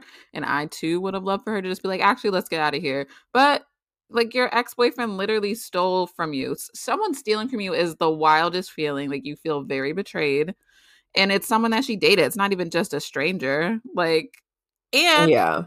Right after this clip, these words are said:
Speaker 1: he knew that your stepdad had cancer. Like, that's really crazy. Like, that's very spiteful. So I, too, would be
Speaker 2: Yeah.
Speaker 1: very pissed.
Speaker 2: Yeah, my biggest thing is that she doesn't mind her own business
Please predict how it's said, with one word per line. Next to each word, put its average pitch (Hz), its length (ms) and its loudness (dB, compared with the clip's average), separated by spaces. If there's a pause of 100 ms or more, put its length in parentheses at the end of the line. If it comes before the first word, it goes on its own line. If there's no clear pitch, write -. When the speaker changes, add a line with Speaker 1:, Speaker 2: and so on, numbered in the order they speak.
Speaker 1:
he 269 300 -4
knew 262 320 -2
that 262 140 2
your 220 120 2
stepdad 220 580 -2
had 208 320 -4
cancer. 175 560 -4
Like, 196 200 0
that's 262 320 4
really 208 480 4
crazy. 190 400 0
Like, 156 140 0
that's 202 200 0
very 175 360 4
spiteful. - 600 -4
So 170 200 -2
I, 180 200 2
too, 165 400 -4
would 151 140 -6
be 160 80 0
Speaker 2:
Yeah. 156 60 0
Speaker 1:
very 143 260 -2
pissed. - 500 -16 (880)
Speaker 2:
Yeah, 170 260 -2
my 214 220 2
biggest 233 400 -2
thing 196 200 -4
is 180 160 -6
that - 160 -6
she 175 340 -12 (160)
doesn't 156 540 2 (120)
mind 143 520 -6
her 160 180 -8
own 143 240 -6
business 165 640 -4